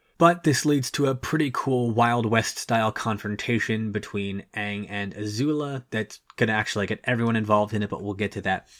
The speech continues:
in a bit. After Toph leaves, she runs into Uncle Iroh. She doesn't know that he's a, a Fire Nation man because, one, he's wearing Earth Kingdom clothes. He's just, like, a, a, a soft-spoken,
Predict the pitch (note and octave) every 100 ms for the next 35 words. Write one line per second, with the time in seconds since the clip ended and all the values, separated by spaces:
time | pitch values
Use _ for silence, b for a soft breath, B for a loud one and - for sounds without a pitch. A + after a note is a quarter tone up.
0 | B - G#2 F#2+ - G#2 - - A#2+ -
1 | D3 - B2 B2 - A2+ C#3 A#2 A2+ -
2 | B2+ C3 A#2+ C3 B2+ G#2 A2+ A2+ - G#2+
3 | G#2 G2 G2+ F2+ F2+ G2 A2 E2 D#2+ -
4 | B B B B - - F3+ A#2+ G#2+ G#2
5 | G2 F#2+ G#2+ G2 F#2 - F#2+ G2 D#2+ G2+
6 | - G2+ G2 F#2+ F#2 - F#2+ F#2 G2 -
7 | - G#2 G2+ G2 G#2 G#2 B2 C3 A#2+ B2+
8 | A#2+ A#2 G#2+ A2 A2 - A2 G#2+ G#2 -
9 | G2 G2 F#2+ F#2+ - G2 F#2+ - G2+ -
10 | G2+ G#2 G2+ B B B B _ G2+ G2
11 | G#2+ G#2 - C3 C3 - - A2+ A2 A#2
12 | A2 A2